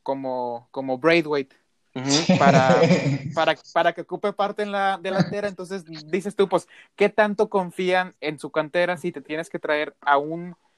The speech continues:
Speaker 1: a un delantero danés de veintiocho años? Que digo, no es, o sea, no es malo.
Speaker 3: No es malo, pero no
Speaker 1: O sea, tuvo una
Speaker 3: Exacto.
Speaker 1: muy, tuvo una muy buena temporada, parte, o sea,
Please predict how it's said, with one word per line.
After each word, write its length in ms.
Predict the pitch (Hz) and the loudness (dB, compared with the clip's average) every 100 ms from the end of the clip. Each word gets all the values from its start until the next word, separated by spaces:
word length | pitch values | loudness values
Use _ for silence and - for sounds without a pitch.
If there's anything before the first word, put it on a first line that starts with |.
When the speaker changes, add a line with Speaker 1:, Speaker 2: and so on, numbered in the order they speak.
| _ | _
Speaker 1:
a 60 | 147 | -8
un 240 | 143 151 | -8 -2
delantero 560 | 156 160 160 165 165 175 | 0 2 0 0 0 0
danés 640 | 147 139 151 175 180 - - | 0 0 0 -4 -4 -12 -8
de 180 | 135 | -6
veintiocho 520 | 131 131 123 147 - 180 | -4 -6 -4 -6 0 0
años? 220 | 165 175 | 0 -2
Que 80 | 156 | 2
digo, 240 | 175 147 | 2 2
no 200 | - 143 | -4 0
es, 220 | 170 185 - | 2 2 -6
o 40 | |
sea, 200 | 143 135 127 | -2 -2 -2
no 160 | 143 151 | -8 -4
es 100 | 170 | -4
malo. 280 | 170 170 135 | 0 0 2
Speaker 3:
No 80 | 156 | 4
es 100 | 170 | 6
malo, 220 | 208 196 | 4 4
pero 120 | 143 135 | 4 4
no 100 | 165 | 6
Speaker 1:
O 40 | |
sea, 180 | 135 123 - | 4 0 -6
tuvo 240 | 143 160 | -2 0
una 140 | 170 | 4
Speaker 3:
Exacto. 120 | 175 185 | 4 4
Speaker 1:
muy, 120 | 185 - - _ _ | 0 0 -10 _ _
tuvo 240 | 202 233 | 2 2
una 140 | 240 | 0
muy 220 | 233 214 226 | 0 0 0
buena 340 | 226 226 226 _ _ _ _ | -2 -2 -4 _ _ _ _
temporada, 720 | 190 180 180 180 185 185 185 _ _ - | -8 -6 -4 0 0 -2 -8 _ _ -12
parte, 420 | - 156 160 180 170 | -4 -4 -4 -6 -6
o 40 | |
sea, 220 | 151 143 | -6 -6